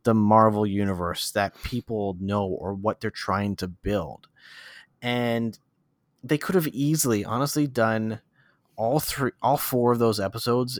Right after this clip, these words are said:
in a singular episode. And you would not have lost anything, but you would have gained so much in storytelling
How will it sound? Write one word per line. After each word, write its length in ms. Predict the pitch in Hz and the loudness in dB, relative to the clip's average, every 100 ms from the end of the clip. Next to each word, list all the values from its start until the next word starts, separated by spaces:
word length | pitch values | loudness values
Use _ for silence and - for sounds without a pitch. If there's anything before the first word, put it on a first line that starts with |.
| - | -4
in 520 | 113 107 104 104 101 - | -2 0 0 -2 -4 -6
a 80 | - | -4
singular 720 | - - 120 120 113 107 101 98 | -2 0 2 2 2 2 2 -2
episode. 540 | 95 95 - 80 - - _ _ _ - _ - - _ | -4 -6 -6 -8 -12 -20 _ _ _ -20 _ -20 -20 _
And 180 | 113 113 | 0 2
you 100 | 113 | 0
would 260 | 110 113 120 | 2 2 4
not 220 | 117 127 | 4 6
have 160 | 143 123 | 4 6
lost 400 | 107 113 117 - | 6 6 4 0
anything, 680 | 107 110 - 127 165 180 - _ _ - - - - - | 0 -2 0 0 0 -4 -12 _ _ -20 -20 -20 -8 0
but 100 | 113 | 2
you 140 | 127 | 4
would 100 | 131 | 2
have 180 | 127 110 | 0 0
gained 540 | 127 127 120 107 101 | 0 2 2 2 -2
so 560 | - - - 135 151 147 | -4 -4 -4 0 2 4
much 480 | 139 131 113 - - - | 6 6 6 -2 -4 -2
in 400 | 131 131 123 110 | 0 2 0 -2
storytelling 1200 | - - 117 113 117 - 107 95 85 87 90 | -6 2 6 6 4 2 0 0 -2 -8 -12